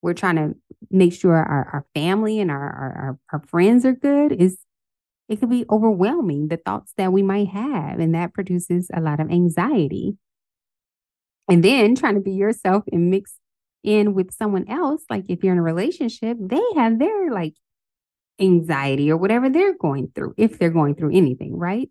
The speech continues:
So, I mean, I think that sadly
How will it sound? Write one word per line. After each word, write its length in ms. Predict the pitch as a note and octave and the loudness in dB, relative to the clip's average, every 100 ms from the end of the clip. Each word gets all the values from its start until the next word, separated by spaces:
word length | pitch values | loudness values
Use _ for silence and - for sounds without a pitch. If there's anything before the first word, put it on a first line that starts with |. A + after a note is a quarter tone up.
| - | -4
So, 340 | A#3 A3 A3 _ _ _ _ _ - | 0 2 0 _ _ _ _ _ -6
I 100 | F3+ | 0
mean, 180 | F#3 F3+ | 2 0
I 80 | F3+ | -2
think 220 | F#3 F3 | -4 -6
that 340 | - - - - _ _ _ | -8 -14 -20 -20 _ _ _
sadly 600 | F#3+ F3+ F3+ D#3 C#3 D#3+ | -4 -2 -2 -2 -2 -4